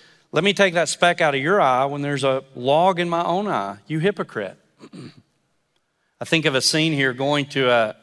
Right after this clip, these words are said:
<clears throat> to an eye doctor for surgery, and you walk in the door and he's got a big log out of his eye,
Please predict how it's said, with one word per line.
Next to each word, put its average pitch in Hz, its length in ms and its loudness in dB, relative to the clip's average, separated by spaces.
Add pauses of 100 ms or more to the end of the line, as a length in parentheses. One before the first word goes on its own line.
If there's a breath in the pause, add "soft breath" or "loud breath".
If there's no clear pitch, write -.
(100)
<clears throat> - 380 -12
to 131 140 -4
an 117 60 -2
eye 135 140 2
doctor 117 460 -2 (340 soft breath)
for 117 140 -6
surgery, 117 640 -2
and 117 100 -10
you 113 80 -6
walk 139 300 2
in 127 100 -6
the 120 80 -6
door 135 240 -2
and 120 80 -4
he's 113 140 -8
got 131 160 0
a - 20 -4
big 113 140 -8
log 117 360 -2
out 98 140 -8
of 90 60 -12
his 85 100 -16
eye, 85 280 -12